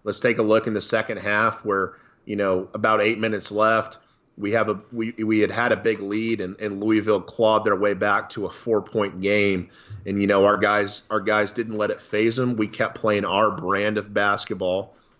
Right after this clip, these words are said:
You know, we were running our motion offense, keeping everything moving, and we were just shutting them down on the defensive side of the ball. And we just played a really complete game. And you know what? We shocked the world, Chris, but we didn't shock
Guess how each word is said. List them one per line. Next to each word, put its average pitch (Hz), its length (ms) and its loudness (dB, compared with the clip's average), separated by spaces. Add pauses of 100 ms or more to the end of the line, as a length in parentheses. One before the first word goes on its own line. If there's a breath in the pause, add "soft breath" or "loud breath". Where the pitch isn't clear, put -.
You 98 120 -6
know, 101 80 2
we 98 160 0
were 95 80 -2
running 104 320 2
our 104 100 4
motion 104 360 0
offense, 101 480 -2
keeping 107 320 -2
everything 101 440 -2
moving, 101 500 2 (280 loud breath)
and 101 140 0
we 101 100 4
were 98 100 2
just 92 200 -4
shutting - 260 0
them 101 140 -4
down 107 240 2
on 104 100 -2
the 95 60 -8
defensive 95 480 -8
side 101 200 0
of 95 80 -4
the 90 60 -10
ball. 101 480 2 (380 soft breath)
And 104 160 -4
we 120 100 4
just 135 240 -4
played 107 320 4
a 98 100 0
really 98 360 0
complete 101 420 -6
game. 123 360 0 (360 loud breath)
And 120 360 0
you 135 120 0
know 139 160 4
what? 147 320 2
We 131 100 -2
shocked 175 420 -2
the 165 60 -6
world, 156 460 -2
Chris, 165 320 -2
but 131 180 -6
we 123 120 -4
didn't 139 320 -4
shock 123 500 0